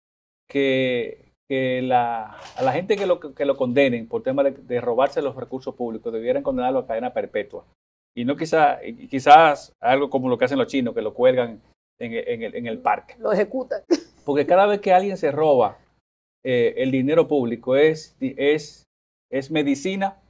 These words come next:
Speaker 1: que no llega a los hospitales. ¿Y quiénes son los que usan los hospitales? Los más pobres. Es educación que no llega a, a las escuelas.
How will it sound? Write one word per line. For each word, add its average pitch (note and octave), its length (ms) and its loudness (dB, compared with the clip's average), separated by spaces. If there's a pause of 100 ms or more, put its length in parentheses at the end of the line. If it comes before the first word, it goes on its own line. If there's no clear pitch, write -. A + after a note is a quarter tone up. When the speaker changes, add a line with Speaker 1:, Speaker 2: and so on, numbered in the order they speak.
(300)
Speaker 1:
que A#2+ 80 -2
no C3 100 0
llega C3+ 200 0
a B2+ 40 2
los A#2+ 120 -6
hospitales. - 480 -8 (440)
¿Y A#2+ 60 -20
quiénes E3 180 -2
son F3+ 100 -2
los F3+ 100 -2
que F3+ 60 -6
usan E3 160 -6
los E3 100 -12
hospitales? E3+ 420 -4
Los B2 120 -2
más B2 240 -4
pobres. F2 340 -4 (440)
Es D#3+ 220 6
educación E3+ 720 0 (180)
que B2+ 80 0
no C3+ 120 2
llega C3+ 500 2 (480)
a, A#2 400 4
a - 20 0
las A#2+ 200 -4
escuelas. G#2 500 -4